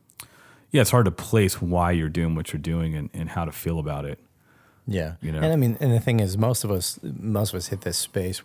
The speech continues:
Speaker 2: where we kind of set ourselves on a, on a life trajectory or career path,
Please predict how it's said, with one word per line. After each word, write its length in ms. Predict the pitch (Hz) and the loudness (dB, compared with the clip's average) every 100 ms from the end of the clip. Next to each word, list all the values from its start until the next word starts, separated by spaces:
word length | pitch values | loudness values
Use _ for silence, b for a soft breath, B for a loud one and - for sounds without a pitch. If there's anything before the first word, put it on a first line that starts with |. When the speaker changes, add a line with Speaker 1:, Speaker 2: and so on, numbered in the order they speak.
| - | -8
Speaker 2:
where 100 | 113 | -4
we 140 | 101 | -4
kind 260 | 95 - 95 | -4 -4 -4
of 120 | 90 | -4
set 360 | - - 98 95 - _ - - | -6 -4 -4 -4 -12 _ -14 -2
ourselves 460 | 95 - 92 92 | -2 0 0 0
on 140 | 104 87 | -2 -2
a, 140 | 82 - | -4 -6
on 120 | - | -6
a 120 | 82 | -6
life 260 | 78 85 85 | -6 -4 -6
trajectory 500 | - 87 87 - 85 | -6 -6 -6 -6 -6
or 80 | 85 | -6
career 320 | - 87 87 | -6 -6 -6
path, 360 | - 90 85 | -4 -6 -6